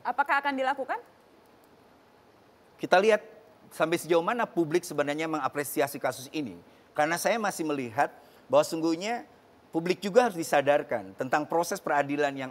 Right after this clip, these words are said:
Speaker 2: adil, transparan, dan juga memberikan hak. Jadi jangan sampai negara kita punya budaya yang terlalu reaktif, emosional, sehingga
Speaker 1: Menurut Anda emosional ketika
Speaker 2: Betul.
Speaker 1: orang menuntut ketua parlemen yang menjadi, eh,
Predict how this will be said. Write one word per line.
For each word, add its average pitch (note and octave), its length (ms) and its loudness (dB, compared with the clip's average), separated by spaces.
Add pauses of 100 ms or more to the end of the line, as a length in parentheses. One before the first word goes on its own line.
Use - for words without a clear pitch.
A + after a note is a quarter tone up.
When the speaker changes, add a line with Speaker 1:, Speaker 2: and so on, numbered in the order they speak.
Speaker 2:
adil, D3 480 0 (240)
transparan, C#3+ 800 4 (320)
dan D#3 160 2
juga F3 160 0
memberikan D#3+ 480 0
hak. D3 240 -2
Jadi E3 400 -2 (320)
jangan E3+ 240 2
sampai F#3 480 2
negara D#3 400 2
kita C3+ 320 -4
punya E3 320 -4
budaya D3+ 480 4
yang D3 160 0
terlalu C#3+ 400 2
reaktif, C#3+ 480 -2 (240)
emosional, C#3+ 800 -2 (240)
sehingga E3+ 560 2 (680)
Speaker 1:
Menurut D#4 360 -2
Anda D#4+ 280 4
emosional E4+ 560 0
ketika C#4+ 240 0
Speaker 2:
Betul. - 160 8
Speaker 1:
orang E4 160 2
menuntut D4+ 400 -4
ketua D4+ 320 -2
parlemen C#4+ 440 0
yang C#4 120 -4
menjadi, C4+ 320 -2
eh, C4+ 420 2